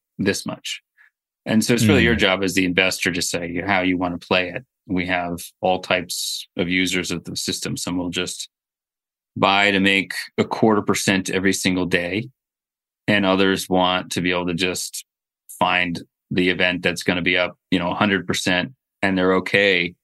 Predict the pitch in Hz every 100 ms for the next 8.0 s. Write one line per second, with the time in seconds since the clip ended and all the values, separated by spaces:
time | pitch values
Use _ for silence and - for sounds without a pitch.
0 | _ _ - 104 101 98 90 90 95 95
1 | 95 92 92 85 104 90 - 135 117 90
2 | 92 92 95 - - - _ _ 92 90
3 | 90 90 - 87 98 _ _ _ _ _
4 | _ _ _ - 87 90 90 87 90 _
5 | _ _ - 92 90 95 98 98 98 -
6 | - 98 95 95 92 90 _ _ _ _
7 | 123 110 101 104 95 92 92 92 90